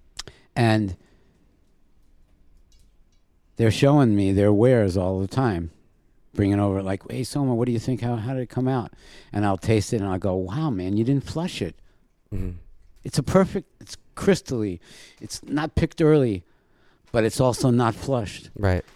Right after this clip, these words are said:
Speaker 1: And the minute you don't flush it for a minimum of two weeks, I like three weeks.
Speaker 2: Mm-hmm.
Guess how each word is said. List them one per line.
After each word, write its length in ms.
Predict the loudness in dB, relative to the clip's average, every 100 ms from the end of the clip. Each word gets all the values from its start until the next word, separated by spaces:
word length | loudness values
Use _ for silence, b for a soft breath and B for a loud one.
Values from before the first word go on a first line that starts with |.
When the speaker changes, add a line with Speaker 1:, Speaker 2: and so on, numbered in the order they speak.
| -2
Speaker 1:
And 140 | 2 4
the 40 |
minute 320 | 6 6 6 6
you 120 | 6
don't 200 | 6 4
flush 300 | 2 2 0
it 80 | -2
for 160 | 0
a 60 | 2
minimum 500 | 6 6 8 6 6
of 140 | 0 -2
two 200 | -2 -2
weeks, 500 | -4 -6 -12 -16 -16 -20 -20 -20 -20 _ -6
I 80 | -4
like 240 | -4 -6
three 280 | -8 -4 -2
weeks. 440 | -2 -6 -12 -6
Speaker 2:
Mm-hmm. 220 | 0 0